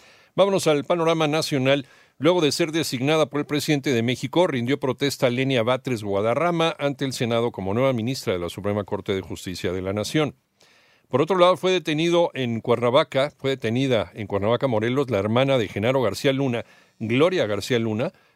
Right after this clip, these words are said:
al igual que su sobrino Edgar Anuar Rodríguez García, por presunta delincuencia organizada y operaciones con recursos de procedencia ilícita.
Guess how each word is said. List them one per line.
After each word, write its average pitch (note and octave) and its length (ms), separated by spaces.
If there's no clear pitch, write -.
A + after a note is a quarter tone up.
al G2+ 140
igual C3 220
que D3 120
su A#2 160
sobrino B2 400
Edgar B2 440
Anuar A#2 440
Rodríguez A2 680
García, B2+ 520
por G2+ 240
presunta F3+ 600
delincuencia B2+ 440
organizada D#3 640
y C3+ 80
operaciones C#3+ 540
con C#3 160
recursos A#2 480
de A#2 100
procedencia G#2 600
ilícita. A2+ 540